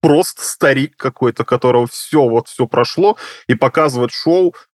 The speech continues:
ну, грубо говоря, в доме престарелых. Абсолютно без каких-то претензий, без кого-то что-то,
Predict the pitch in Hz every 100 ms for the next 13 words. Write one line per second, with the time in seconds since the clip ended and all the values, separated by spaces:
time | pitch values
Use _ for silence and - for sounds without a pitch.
0 | - 123 131 123 135 135 113 120 120 135
1 | 123 113 127 120 - 127 - 135 123 104
2 | - _ _ 127 - 147 139 135 117 110
3 | 107 127 139 - 151 147 135 - - 135
4 | - 185 196 190 139 143 131 - 147 135
5 | 135 - - - 180 - 147 139